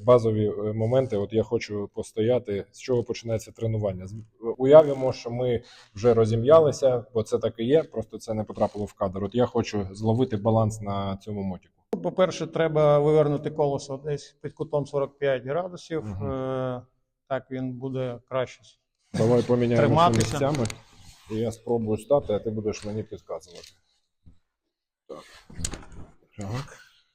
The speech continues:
Speaker 1: Далі, от я
Speaker 2: Ну.
Speaker 1: став, к-, е, кермо вивернув.
Speaker 2: Ну, ставити одну ножку,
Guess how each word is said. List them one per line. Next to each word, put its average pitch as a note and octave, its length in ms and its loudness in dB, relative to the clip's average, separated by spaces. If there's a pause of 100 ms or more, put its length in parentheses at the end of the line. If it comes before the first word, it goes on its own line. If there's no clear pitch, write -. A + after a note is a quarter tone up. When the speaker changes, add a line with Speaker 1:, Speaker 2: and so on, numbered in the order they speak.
(240)
Speaker 1:
Далі, G#2 340 4
от C3 200 2
я B2 60 2
Speaker 2:
Ну. G#2+ 60 2
Speaker 1:
став, D3 500 2
к-, A2+ 60 -6 (240)
е, G2 280 -6
кермо A#2 280 -2
вивернув. F#2+ 500 -8 (360)
Speaker 2:
Ну, F3 280 0
ставити D#3 460 0
одну C#3+ 240 -2
ножку, C#3+ 360 -4